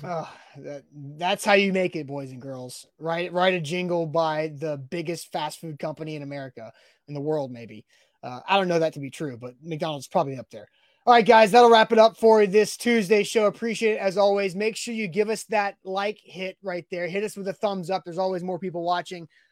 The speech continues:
uh, than the people that have hit the like button. So before we head out of here, hit the like on Facebook, on YouTube. Uh, we help, uh, we'd like that. Uh, that'll give us a big help too. So appreciate it as always. We'll be back tomorrow on a Wednesday, Buck Rising Live tonight,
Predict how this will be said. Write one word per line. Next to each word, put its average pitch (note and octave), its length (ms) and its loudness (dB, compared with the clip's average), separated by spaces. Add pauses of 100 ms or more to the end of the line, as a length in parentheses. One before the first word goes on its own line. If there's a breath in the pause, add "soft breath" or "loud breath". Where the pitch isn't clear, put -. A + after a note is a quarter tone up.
(100)
uh, F3 220 -4
than F3 140 -8
the E3+ 100 -10
people F3+ 300 -8
that E3 80 -4
have D#3 100 -8
hit F3+ 140 -8
the G#3 100 -2
like F#3+ 200 -2
button. G3 200 -6
So F#3+ 100 -10
before A#3 300 4
we A3+ 80 2
head G3+ 180 2
out G3 120 0
of F#3+ 40 -4
here, F#3 220 -4 (240 soft breath)
hit A#3+ 240 0
the B3+ 80 -2
like G#3 340 -2
on F3+ 140 -10
Facebook, G3+ 500 -6
on F3+ 220 -10
YouTube. F#3 520 -6 (340)
Uh, E3+ 200 -4
we F#3 180 -6
help, F#3 280 -2 (180)
uh, E3+ 280 -4
we'd F3 160 -4
like F#3+ 180 -2
that. F3 260 -4
Uh, E3 160 -8
that'll E3 200 -10
give D#3+ 160 -6
us D3+ 40 -14
a E3 60 -10
big D#3+ 180 -10
help D#3+ 220 -6
too. E3 240 -10
So D3+ 240 -10 (240)
appreciate A#3+ 460 -2
it A#3+ 80 0
as G#3 160 0
always. G3 420 0
We'll G#3 100 -6
be G3 60 -8
back G3 240 2
tomorrow G#3 640 0
on F#3+ 160 -6
a D#3+ 140 -8
Wednesday, B3 560 2
Buck G#3 240 0
Rising F#3+ 300 -2
Live F3 180 -6
tonight, E3+ 300 -8